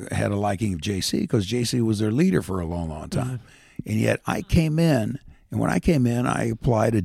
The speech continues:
Speaker 1: different delivery than people were used to. If I kinda did a show like J C, then all of a sudden I'm a copycat. I'm outta here in six months. Ain't nobody gonna accept me. But I started, uh, this, uh, Smash thing with the Morning Zoo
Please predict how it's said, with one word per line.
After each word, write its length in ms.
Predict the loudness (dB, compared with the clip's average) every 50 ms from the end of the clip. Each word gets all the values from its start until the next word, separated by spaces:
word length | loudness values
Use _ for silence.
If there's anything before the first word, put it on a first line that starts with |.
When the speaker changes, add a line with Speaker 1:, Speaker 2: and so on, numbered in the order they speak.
| -2 -4 0 2
Speaker 1:
different 600 | 4 4 2 0 -4 -6 -6 -6 -6 -10 -12 -14 _ -20 -20 _ _ _ _ _ _ -20 -20 _ _ _ _ _ 4
delivery 500 | 6 8 8 8 6 6 4 4 4 4
than 320 | 4 2 0 0 0 2
people 280 | 2 2 2 2 2 0
were 80 | 0
used 220 | 2 2 0 2 2
to. 60 | 2
If 100 | 2 2
I 140 | 2 0 0
kinda 360 | -2 _ -2 0 0 0 0
did 180 | 0 0 0 0
a 60 | 0
show 240 | 0 0 2 2 2
like 200 | 2 2 0 0
J 200 | 0 -2 -2 -2
C, 340 | -2 0 0 2 2 2 2
then 280 | 0 0 0 0 0
all 120 | -2 -2 -2
of 60 | -4
a 40 | -2
sudden 240 | -2 -2 -2 -2 -2
I'm 140 | -4 -6
a 40 | -6
copycat. 600 | -4 -2 -2 0 0 0 0 -2 -2 -4 -4 -6 -8 -12 -20 _ _ _ _ _ -4
I'm 140 | -2 -2
outta 180 | 0 0 0 0
here 120 | 0 0
in 60 | 0 -2
six 260 | -2 -2 -2 0 0
months. 440 | 2 2 2 0 -2 -6 -10 -16 -16 _ _ -6
Ain't 80 | -4
nobody 400 | -2 -2 0 -2 -2 -2 -4 -4 -6 -4
gonna 180 | -2 0 0 0
accept 340 | -2 -2 -2 -2 -2 -2 -2
me. 140 | -6 -10 -10 -14 -20 -20 -20 -20 _ _ _ _ _ _
But 100 | -4 -2
I 60 | -2 -2
started, 540 | -2 -2 0 0 0 2 0 -2 -2 0 0
uh, 300 | 0 2 0 0 -2 -4 -8 _ _ _ _ _ _ _ _ _ _ _ _
this, 440 | -6 -2 0 0 0 0 -2 -2 -2
uh, 180 | -4 -4 -4 -4
Smash 540 | -4 -2 0 2 2 2 4 2 2 2
thing 300 | 0 0 0 2 2 2
with 140 | 0 0 0
the 60 | 2
Morning 420 | 2 2 4 2 2 2 0 0 -2
Zoo 520 | -2 -2 2 4 6 6 6 6 2 0